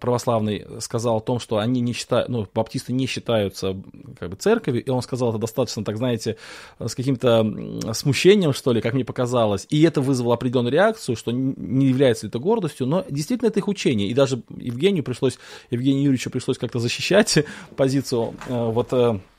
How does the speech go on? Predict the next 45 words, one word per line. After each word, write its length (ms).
Станислава. 500
Он 60
сказал, 320
что, 160
ну, 160
это 180
он 80
же 100
не 100
лично 240
против 260
меня, 300
это 140
их 80
такая 200
позиция, 500
но 80
все 160
равно 180
это 140
сразу 320
в-, 200
видно 220
было, 160
что 160
вызвало 300
определенное 420
такое 340
смущение, 560
потому 280
что, 160
ну, 340
да, 180
позиция 380
как 120
будто 200
бы 100
н-, 320
э, 300
не 160
очень 320
правильная, 400
как 100
будто 160
бы 100